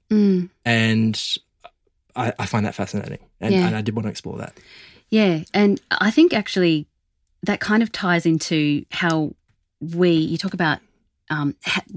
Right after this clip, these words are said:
Speaker 1: the kind of intersection between masculinity and homosexuality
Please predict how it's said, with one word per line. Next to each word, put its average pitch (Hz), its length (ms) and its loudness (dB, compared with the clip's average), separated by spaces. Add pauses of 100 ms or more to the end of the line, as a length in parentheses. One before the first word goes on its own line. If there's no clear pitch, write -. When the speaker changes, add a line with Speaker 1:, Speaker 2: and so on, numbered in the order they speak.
(120)
Speaker 1:
the 165 180 -6
kind 180 200 4
of - 100 -2
intersection - 480 2
between 151 340 2
masculinity 156 760 0
and 139 240 -2 (240)
homosexuality 147 760 0